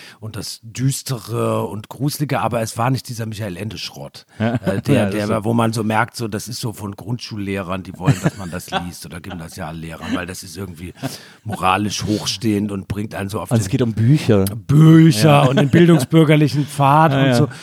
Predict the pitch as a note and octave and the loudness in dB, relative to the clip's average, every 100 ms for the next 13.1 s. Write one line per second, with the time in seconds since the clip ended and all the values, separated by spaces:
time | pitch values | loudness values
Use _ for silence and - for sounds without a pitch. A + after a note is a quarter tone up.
0 | - C3+ A#2+ C3+ - D#3 - C3+ C3 B2 | -12 -6 -2 -2 -2 -6 -2 0 0 -2
1 | - B2+ B2 A#2 A2+ A2 A2 _ _ _ | -6 -4 -2 -2 -2 -4 -10 _ _ _
2 | - - _ _ _ _ _ _ F#2+ A2 | -20 -20 _ _ _ _ _ _ -2 0
3 | - D3 D#3+ D3 C3+ A#2 A#2+ B2 A#2+ A#2+ | 2 2 2 4 2 2 0 2 2 0
4 | A#2+ - - G#2+ G#2 G#2 G#2 G2+ - - | -2 -4 -8 -4 -4 -4 -6 -8 -10 -14
5 | - - - - - _ _ _ _ _ | -18 -20 -20 -20 -20 _ _ _ _ _
6 | _ _ - G2+ - - - _ _ _ | _ _ -20 -16 -16 -16 -20 _ _ _
7 | _ _ - - - - D3+ D3+ G2+ - | _ _ -20 -16 -8 4 6 4 0 -12
8 | - _ A2 F#2+ - G#2+ G#2+ A2 - D2+ | -20 _ -2 0 -2 -8 -8 -8 -10 -16
9 | - - B2 - - - - - - C3 | -10 -6 -6 -10 -16 -18 -18 -16 -12 -10
10 | - G2+ G2 - A2+ G2 - - F2+ - | -8 -10 -12 -10 -12 -10 -14 -16 -18 -14
11 | A2 G#2+ - - - D#2 D#2 C#2 - _ | -12 -12 -16 -20 -20 -16 -16 -16 -18 _
12 | _ - - C#3 - B2+ F3+ E3+ D#3 D3 | _ -20 -20 -18 -10 -2 0 2 4 4
13 | - | 2